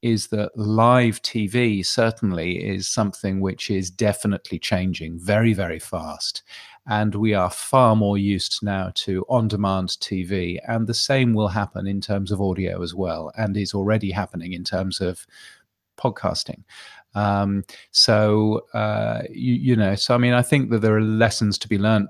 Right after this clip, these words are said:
from that, but no, I've never watched an episode of Game of Thrones. I can't think of anything I would least like to do, to be honest.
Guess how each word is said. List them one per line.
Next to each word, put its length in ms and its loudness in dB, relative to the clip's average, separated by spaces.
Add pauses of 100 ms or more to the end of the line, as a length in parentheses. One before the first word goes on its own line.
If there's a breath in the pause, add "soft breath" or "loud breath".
(100)
from 500 -4
that, 240 0
but 140 -2
no, 260 6
I've 280 4
never 200 4
watched 340 0
an 80 -2
episode 420 0
of 100 -10
Game 220 0
of 80 -6
Thrones. 380 0
I 40 -12
can't 320 -6
think 140 -2
of 60 0
anything 300 -2
I 60 -2
would 160 -4
least 500 -2
like 300 -2
to 100 -10
do, 240 0
to 140 -10
be 140 -4
honest. 400 -6